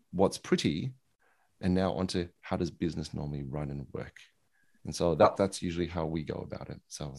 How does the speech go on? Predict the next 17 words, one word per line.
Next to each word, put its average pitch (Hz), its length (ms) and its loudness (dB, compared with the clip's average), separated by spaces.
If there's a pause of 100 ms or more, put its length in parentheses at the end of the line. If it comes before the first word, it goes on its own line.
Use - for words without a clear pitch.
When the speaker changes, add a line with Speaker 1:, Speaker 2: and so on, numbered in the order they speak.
Speaker 1:
yeah. 90 260 -2 (580)
Speaker 2:
Yeah, 101 120 0
I 104 40 4
like 131 160 4
that, 143 180 2 (240)
that 117 160 -2
kind 117 240 2
of 95 240 2 (360)
clarifying 95 1000 2 (180)
position 95 680 2
of, 85 200 -2
like, 85 320 0
traffic 104 500 2
times 90 380 0
conversion 98 560 0
rate 90 280 2
ex-, - 240 -4